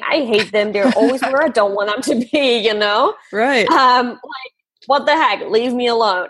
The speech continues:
Speaker 1: And then, boom, I end up at Google doing ads. It's kind of funny how life catches you. Um,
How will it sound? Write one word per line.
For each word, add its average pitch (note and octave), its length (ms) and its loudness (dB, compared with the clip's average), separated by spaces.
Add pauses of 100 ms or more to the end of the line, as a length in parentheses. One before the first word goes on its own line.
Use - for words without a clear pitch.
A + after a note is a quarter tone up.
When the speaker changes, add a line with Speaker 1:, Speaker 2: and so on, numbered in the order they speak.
Speaker 1:
And A3 140 -2
then, A3 360 0
boom, G3+ 320 0
I G3 180 0
end A3 200 0
up G#3 100 2
at G3 120 -6
Google G3 320 -4
doing F#3+ 320 -2
ads. - 340 -2
It's - 180 -16 (320)
kind B3 240 0
of A3+ 120 -2
funny A3 320 -4
how F#3+ 140 -2
life F3+ 220 -6 (100)
catches A3+ 400 -6
you. B2 220 -12 (680)
Um, G3 480 0